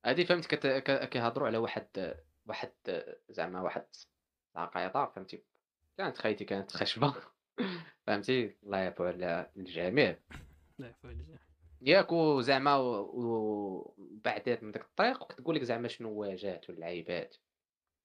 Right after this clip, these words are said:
Speaker 2: العواقب والعراقب.
Speaker 1: فهمتي اش بغيت نقول لك؟ اه، ف-، فوالا. فاول حاجه، فهمتي، اللي عطرات الدريه مثلا، هو هذا البلان هذا. بحال دابا، الا كنتي دوزتي مع شي واحد، يقدر،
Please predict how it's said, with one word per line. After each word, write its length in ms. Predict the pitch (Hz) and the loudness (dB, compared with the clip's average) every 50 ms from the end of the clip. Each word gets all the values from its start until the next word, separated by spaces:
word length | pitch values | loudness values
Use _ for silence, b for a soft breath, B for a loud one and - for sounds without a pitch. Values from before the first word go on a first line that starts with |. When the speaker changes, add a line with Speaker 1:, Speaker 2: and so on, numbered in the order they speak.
| _ _ _ _ _ _ 147 | _ _ _ _ _ _ -14
Speaker 2:
العواقب 600 | 127 113 113 117 120 120 120 - - - 127 123 | -12 -12 -12 -12 -12 -14 -14 -14 -14 -14 -12 -12
والعراقب. 220 | 123 113 113 113 | -12 -12 -10 -8
Speaker 1:
فهمتي 140 | 120 120 123 | -6 -2 -2
اش 60 | 135 | 2
بغيت 160 | 127 131 135 131 | 4 4 2 2
نقول 260 | 123 117 131 131 104 | 2 0 0 0 0
لك؟ 180 | 107 - - | -4 0 4
اه، 380 | 113 117 110 101 92 87 85 85 | 4 4 6 4 2 -2 -6 -10
ف-، 420 | 87 - 95 98 - - - - - | -10 -6 -6 -6 -6 -8 -16 -14 -8
فوالا. 320 | 113 117 107 92 85 - _ _ _ _ _ _ _ _ _ _ _ _ _ _ _ _ | -6 -4 -4 -6 -6 -12 _ _ _ _ _ _ _ _ _ _ _ _ _ _ _ _
فاول 360 | - - 208 208 214 214 190 | -2 0 0 6 8 6 6
حاجه، 460 | 160 - 160 165 170 170 196 185 - - _ _ | 8 4 4 4 4 2 0 -2 -2 -8 _ _
فهمتي، 420 | 143 147 151 - 156 147 127 - _ | -6 -6 -6 -6 -6 -6 -6 -8 _
اللي 140 | 123 123 131 | -2 2 2
عطرات 320 | 127 123 - - 123 123 110 - | 2 2 0 -4 -4 -4 -4 -6
الدريه 360 | _ - - 113 107 107 104 | _ -8 -6 -4 -4 -4 -6
مثلا، 340 | 104 101 98 - 117 127 135 | -6 -8 -8 -8 -8 -6 -6
هو 200 | 110 107 107 104 | -6 -4 -2 -2
هذا 160 | 98 95 98 | -2 -2 -4
البلان 340 | 92 90 92 92 87 85 82 | -6 -8 -8 -8 -10 -10 -12
هذا. 180 | 78 - - _ _ _ _ _ _ _ _ _ _ _ _ _ | -16 -16 -18 _ _ _ _ _ _ _ _ _ _ _ _ _
بحال 120 | - 107 | -10 -10
دابا، 140 | 110 101 104 | -8 -8 -8
الا 80 | 107 | -8
كنتي 200 | - - _ - | -10 -16 _ -12
دوزتي 320 | 107 101 95 101 - - 92 | -12 -10 -10 -10 -14 -16 -16
مع 80 | 85 | -14
شي 160 | 82 - - - | -14 -14 -12 -8
واحد، 220 | 90 80 - - - - - _ - - _ _ _ | -8 -8 -8 -10 -18 -20 -20 _ -20 -20 _ _ _
يقدر، 320 | _ 147 185 202 190 - | _ 0 0 0 0 -8